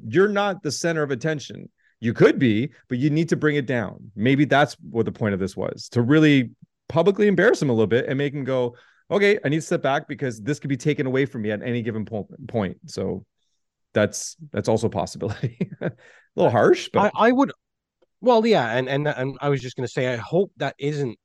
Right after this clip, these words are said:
Speaker 2: the play on, on Seattle's part. Like, I mean, o-, e-, okay, e-, even if, even if they felt the same way and they were like, "Ah, you know, I don't know about his at-," like, first of all, why, why would they even pick him?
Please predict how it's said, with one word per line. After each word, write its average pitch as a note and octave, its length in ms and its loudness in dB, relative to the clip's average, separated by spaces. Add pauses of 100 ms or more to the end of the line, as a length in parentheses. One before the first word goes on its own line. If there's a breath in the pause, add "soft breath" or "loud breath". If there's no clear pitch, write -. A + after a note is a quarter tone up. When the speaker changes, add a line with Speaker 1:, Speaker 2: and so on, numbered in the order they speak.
Speaker 2:
the F#2 240 -20
play G2 520 -4 (440)
on, A2 380 -2
on G#2 180 -6
Seattle's A2 480 -6
part. - 140 -20
Like, A#2 140 -6
I B2 40 -2
mean, G#2+ 200 -4 (760)
o-, A#2 140 -8 (120)
e-, D#3 260 -4
okay, C3+ 260 0
e-, D3 300 -2
even G3 300 2
if, E3 100 0 (380)
even F3 200 -2
if - 200 -4 (300)
they A#2+ 340 -2
felt C3+ 320 -4
the A2+ 80 -14
same A#2 320 -6
way A#2+ 200 0
and A2 100 -2
they G#2+ 40 -4
were G2 100 -4
like, G2 180 -8
"Ah, A2+ 300 -12
you G#2 160 -8
know, G#2+ 120 -2
I A2 60 0
don't A2+ 100 -2
know A2 100 -2
about G#2 160 -6
his F#2+ 120 -8
at-," A2 160 -6 (240 soft breath)
like, A2+ 160 -6
first D3 300 -2
of A2 100 -6
all, A2 120 0
why, G#2+ 180 0 (160)
why A#2+ 100 -2
would A2 120 -2
they G#2 80 -4
even F#2+ 200 -8
pick B2 220 -6
him? F#2 180 -8